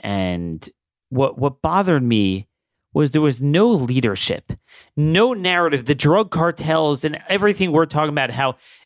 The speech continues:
they caused the gang and drug crisis in America.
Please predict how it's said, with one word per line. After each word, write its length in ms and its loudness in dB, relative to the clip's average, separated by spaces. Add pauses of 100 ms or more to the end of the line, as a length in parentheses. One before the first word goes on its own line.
(380)
they 240 0
caused 600 0
the 80 2
gang 540 -2
and 220 -4
drug 340 0
crisis 560 -4
in 80 -2
America. 460 -2